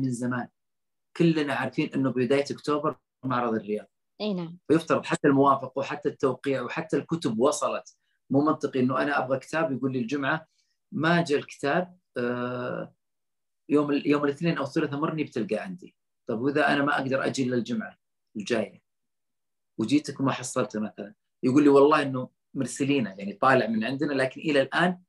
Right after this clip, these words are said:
Speaker 1: ما وصل، فوين واقف ال-،
Speaker 2: مشكلة.
Speaker 1: الكتاب ما ندري.
Speaker 2: مم.
Speaker 1: فهذه فعلا في، في إشكاليات، لكن عدد دور النشر الضخم، عدد الفعاليات الضخمة، عدد الأنشطة المصاحبة، عدد،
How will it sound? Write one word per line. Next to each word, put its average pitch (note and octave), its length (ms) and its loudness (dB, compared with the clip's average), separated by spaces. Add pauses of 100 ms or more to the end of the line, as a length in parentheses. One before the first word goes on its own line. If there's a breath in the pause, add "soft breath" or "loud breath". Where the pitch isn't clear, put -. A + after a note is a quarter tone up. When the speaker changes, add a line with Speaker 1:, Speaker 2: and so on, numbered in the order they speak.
(120)
Speaker 1:
ما C#3+ 80 0
وصل، B2 320 -4 (640)
فوين E3 360 4
واقف E3+ 360 -2
ال-، D3 100 -10
Speaker 2:
مشكلة. F#3 160 -12
Speaker 1:
الكتاب F#3 420 -2
ما C#3+ 120 2
ندري. G3 260 -4
Speaker 2:
مم. G3 80 -14 (920)
Speaker 1:
فهذه G3 640 0
فعلا D3+ 300 -2
في، F#3 220 -6
في A3 140 -4
إشكاليات، C#3+ 560 -4
لكن C4+ 500 -2 (1400)
عدد E3 300 -2
دور C3+ 180 -4
النشر C3 380 -6
الضخم، B2 480 -4 (220)
عدد B2+ 300 -4
الفعاليات A#2 640 0
الضخمة، B2+ 720 -4
عدد C3+ 360 -4
الأنشطة B2+ 520 -6
المصاحبة، A2+ 800 -2
عدد، B2+ 400 -4